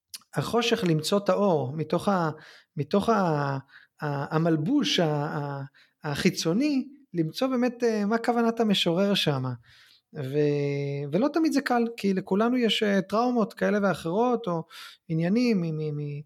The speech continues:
אה, מ-, דודים, משפחה, כאילו יש את הח-, את החרדים שחוזרים בשאלה, חוזרים בשאלה שחוזרים בתשובה,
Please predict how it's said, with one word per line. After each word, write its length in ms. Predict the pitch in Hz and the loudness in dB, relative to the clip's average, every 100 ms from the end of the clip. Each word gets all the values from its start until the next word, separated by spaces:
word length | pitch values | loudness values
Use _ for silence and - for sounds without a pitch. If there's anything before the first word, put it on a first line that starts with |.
| - - - _ - | -16 -20 -20 _ -2
אה, 560 | 147 143 139 139 139 143 147 _ _ _ - | 0 2 0 -2 -2 -4 -6 _ _ _ -2
מ-, 920 | - 73 147 - - - - - - | 0 2 0 -2 -2 -2 0 0 0
דודים, 440 | 151 147 240 247 165 | -2 0 2 2 2
משפחה, 520 | 151 - 165 277 254 | 0 0 2 4 2
כאילו 160 | 208 180 | 2 0
יש 120 | 165 | -2
את 60 | |
הח-, 120 | 165 - | -6 -8
את 160 | - | -4
החרדים 460 | 165 175 175 185 170 | -2 0 0 0 0
שחוזרים 360 | - 165 165 | -2 -2 0
בשאלה, 540 | 165 - 208 277 294 254 | 0 0 0 2 2 2
חוזרים 260 | - 156 160 | 0 -4 -4
בשאלה 300 | 147 165 160 | -4 -6 -6
שחוזרים 400 | 156 170 165 190 | -8 -8 -4 -2
בתשובה, 380 | 190 208 208 | 0 0 2